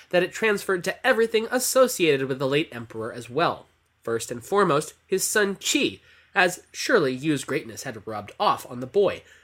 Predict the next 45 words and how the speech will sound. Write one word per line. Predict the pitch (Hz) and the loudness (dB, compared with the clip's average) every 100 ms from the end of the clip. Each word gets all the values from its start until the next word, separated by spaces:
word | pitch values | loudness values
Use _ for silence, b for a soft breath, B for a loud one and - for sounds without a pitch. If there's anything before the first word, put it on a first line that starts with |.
| b b b _ _ 120 | b b b _ _ -10
Never | 98 | -8
mind | 104 127 107 113 | -6 -6 -8 -8
that | 131 | -10
during | - 120 110 | -8 -8 -10
his | 113 | -14
formative | - - 123 104 101 | -18 -8 -8 -8 -12
years | 107 110 | -12 -12
he | - 101 - | -14 -18 -18
saw | - 107 | -14 -14
his | 90 - | -14 -14
father | 117 98 101 | -14 -14 -16
all | 101 95 | -18 -20
of | - | -8
twice. | - 131 - - - _ _ _ _ _ _ _ _ _ _ - | -4 -4 -4 -12 -14 _ _ _ _ _ _ _ _ _ _ -4
As | 170 | 2
such, | - 269 202 - - | 4 4 2 -2 -10
the | 170 214 202 | 0 4 6
local | 214 240 214 | 6 6 4
leaders | 220 185 170 | 4 2 2
of | 170 | 0
the | 165 | -2
Xia | - 120 - | -2 -2 -2
clan | 196 165 170 | -2 -2 -2
clamored | - 262 233 156 - | 0 4 6 4 2
for | 151 | -6
Qi | - 285 226 | -2 -2 -2
to | 139 143 | -4 -6
succeed | 151 - 151 117 | -4 -4 -4 -6
his | 127 | -8
father | - 160 139 107 | -4 0 0 -2
instead | 98 - 127 | -12 -8 -8
of | 107 | -6
Yi. | 151 104 - _ _ _ _ _ _ _ | -8 -8 -12 _ _ _ _ _ _ _
The | 147 | 4
popular | 233 226 175 | 4 6 0
pressure | - 208 156 | 0 -2 -2
to | - 151 | -4 -2
raise | 190 170 | 0 -2
Qi | - - 214 | -4 -6 -6
to | - | -8
the | 165 | -10
throne | - 208 139 104 | -2 0 0 -2
grew | 139 180 180 | -2 0 0
so | 170 - 233 | -2 0 2
intense | 208 175 - 147 85 | 2 -2 -6 -8 -8